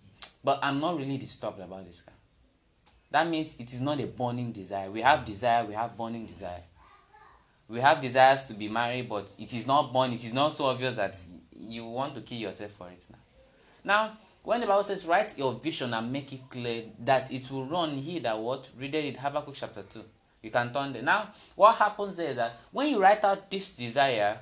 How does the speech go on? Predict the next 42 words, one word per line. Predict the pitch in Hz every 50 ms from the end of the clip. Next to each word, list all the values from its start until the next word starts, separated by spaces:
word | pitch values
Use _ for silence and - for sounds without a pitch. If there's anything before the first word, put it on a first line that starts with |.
| - -
of | - 110 101 101
yours, | 107 113 120 - -
even | 202 202 254 254 233
when | 220 190
it | 156 131 -
was | 135 127
not | 139 156 151
a | 123
burning | 101 95 123 127 127 135 135
desire, | 135 - - 107 104 95 101 - - - - - - -
each | - 247 277 269 -
time | 233 220 220 208 180
you | 139 127
pass | - - 156 156 156 - -
and | 123 120 117 120
read | 131 131 123
it, | 110 - - - - - _ _ _ _ _ _ _ _ _ _ - - _ _
you're | 113 123 123 120
strengthening | - - - 147 147 156 160 160 156 160 156 147
that | 131 120 117 113
desire. | 92 92 85 85 87 90 - - _ _ _ _ - - - - _ _ _ _ _ _ _ _ _ _ _ _ _ _ _ _ _ _ _ _ _
Are | - 113
we | 131 139
together? | 131 123 110 113 110 107 95 92 - _ _ _ _ _ _ _ _ - - - -
Now, | 175 190 202 220 220 214 - - - _
from | _ - - 156 160 156 151 151 147 - - - - _
"I | - 127 131
just | 127 160 180 180 180 - 151
want | 135 139 139 139 131 117
a | 101 98
car" | - - 104 110 -
or | 120
"I'm | 120 113 113 117
looking | 123 120 139 139
for | 135 - 107
a | 95 92
wife" | 87 82 85 104 123 123 - - _ _ _ - _ _ _ _
to | - 110 - - 113
"I | 113 110
need | 120 135 135 113
a | 101 95
wife." | 98 92 - - _ -